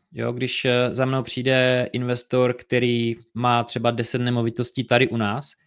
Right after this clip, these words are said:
tak když máme spolu, eh, první telefonát, konzultaci půlhodinovou, má x dotazů, protože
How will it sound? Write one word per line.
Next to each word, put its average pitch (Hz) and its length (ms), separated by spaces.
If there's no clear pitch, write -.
tak 117 160
když 120 200
máme 120 280
spolu, 123 600
eh, - 40
první 120 520
telefonát, 113 800
konzultaci 117 840
půlhodinovou, 117 1000
má 117 340
x 127 220
dotazů, 120 580
protože 113 500